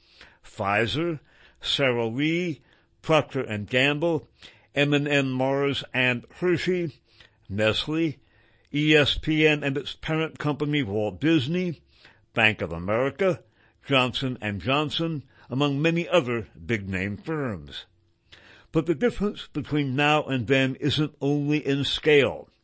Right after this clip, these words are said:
As this list suggests, Pentagon spending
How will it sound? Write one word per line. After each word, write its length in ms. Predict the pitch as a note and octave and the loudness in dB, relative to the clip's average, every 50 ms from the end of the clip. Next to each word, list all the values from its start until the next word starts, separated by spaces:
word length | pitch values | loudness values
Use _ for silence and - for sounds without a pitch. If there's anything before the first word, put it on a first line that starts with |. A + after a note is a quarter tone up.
| _ _ _ _ _ _ _ _ - - - - - - _ _ - | _ _ _ _ _ _ _ _ -20 -20 -20 -20 -20 -20 _ _ -4
As 240 | - D3+ B2 - - | -2 -2 -2 -4 -4
this 320 | - A#3 A#3 G3+ - - - - _ _ _ _ - | -2 0 0 0 0 -4 -8 -16 _ _ _ _ 0
list 320 | C#3 D#3+ D3+ - - - - - _ | 2 2 2 2 -2 -6 -16 -20 _
suggests, 840 | - - D#3 B2+ F#2 F2 A2+ C#3+ B2+ A2 F2+ - - - - - - _ _ _ _ _ _ - _ _ | -6 -4 -4 -4 -4 0 2 2 2 2 0 -6 -12 -14 -14 -14 -14 _ _ _ _ _ _ -20 _ _
Pentagon 500 | - F#3 G#3 A3+ G#3+ F3 G3 F3 D#3+ C#3+ | -4 -2 -2 -2 0 2 2 2 2 0
spending 640 | - - - D#3 D#3 D#3 D#3 D#3 D#3+ D#3 C#3 C3 | -2 -4 -4 -2 -2 -2 0 0 -2 -2 -2 -6